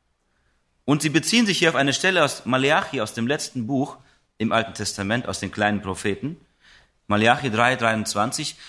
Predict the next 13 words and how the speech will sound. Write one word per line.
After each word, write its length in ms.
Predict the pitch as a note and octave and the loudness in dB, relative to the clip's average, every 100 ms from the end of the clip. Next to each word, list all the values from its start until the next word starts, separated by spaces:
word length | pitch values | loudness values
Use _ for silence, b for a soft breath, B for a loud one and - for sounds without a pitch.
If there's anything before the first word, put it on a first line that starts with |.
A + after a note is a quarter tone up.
| B | B
wo 120 | A#2+ | 0
das 220 | C3 C3+ - | 2 2 0
Kommen 260 | F3+ E3+ | 0 2
des 160 | C#3 - | 0 0
Eli-, 400 | A#2+ D3 F#3+ - - | 0 0 0 -2 -2
Elia 420 | A2 D3 F#3 G#2+ | -2 0 2 2
nochmal 640 | F#2+ A#2 A#2 A2 A2 - - _ | 2 0 2 0 0 -6 -20 _
angekündigt 680 | - D3+ B2 G#2+ F#2 F2+ - | 0 0 0 -2 -4 -6 -8
wird. 320 | D#2+ - - _ _ _ _ _ _ - B B B _ _ _ - - | -10 -10 -16 _ _ _ _ _ _ -16 B B B _ _ _ -20 -4
Die 80 | A2 | 2
Frage 280 | B2+ F3 G3+ | 4 4 4
der 120 | D3 | 4
Lu-, 240 | C3 - | 2 0